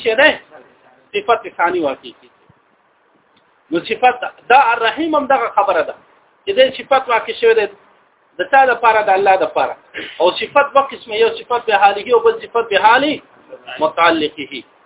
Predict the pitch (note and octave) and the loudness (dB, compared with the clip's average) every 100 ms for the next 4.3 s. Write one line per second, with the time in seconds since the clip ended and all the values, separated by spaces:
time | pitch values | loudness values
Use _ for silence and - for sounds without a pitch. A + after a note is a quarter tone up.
0 | _ _ _ _ E3 B3+ C4 B3+ D4 C#4 | _ _ _ _ -2 2 2 2 -4 -2
1 | A#3+ A3+ A#3 A3+ A#3+ - - A#3+ A3+ G#3 | -2 -2 -6 -12 -14 -14 -6 -4 0 2
2 | A3+ C4 C#4+ - - - _ _ _ - | 4 4 0 -8 -16 -20 _ _ _ -6
3 | A3 G3+ G3 A#3 A3+ A3 A3 D#4 C4 F3 | 0 2 2 2 0 0 2 4 4 2
4 | - - | -2 -20